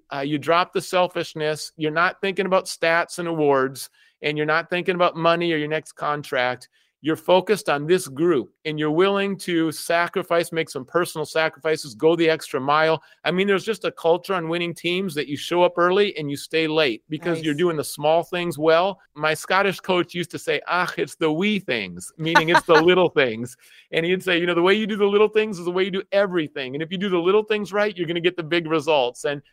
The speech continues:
Speaker 1: championship teams, they understand that. They do the little things well, and everyone's committed to it. You, you can't have silos. You can't have division. You've gotta be on the same page. You gotta have buy-in, and it always starts with great leadership.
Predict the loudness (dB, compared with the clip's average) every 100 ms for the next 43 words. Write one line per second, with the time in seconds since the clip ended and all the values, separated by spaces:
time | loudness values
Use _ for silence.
0 | _ -2 -2 0 -4 -4 -2 -2 -2 -4
1 | -2 -2 -6 -2 2 2 0 -2 -4 -4
2 | -2 0 0 0 0 -4 0 2 2 2
3 | 0 -2 -4 -6 -2 2 2 0 _ _
4 | _ -2 2 2 0 -2 -6 -8 -4 -2
5 | -2 -4 -4 -4 -4 -6 -4 -4 -4 -4
6 | -4 -2 0 0 -4 _ -8 0 2 4
7 | 2 -2 -4 -8 -6 -6 -2 2 2 2
8 | -2 2 4 4 -2 -8 -10 -10 -8 -4
9 | 0 2 2 0 0 -4 -4 -6 -6 -4
10 | -4 -6 -4 -2 0 -2 0 0 2 0
11 | -2 -4 -8 _ _ _ -6 -6 -6 -4
12 | 0 4 4 2 2 2 2 -4 2 2
13 | 2 -2 -4 -6 -10 -16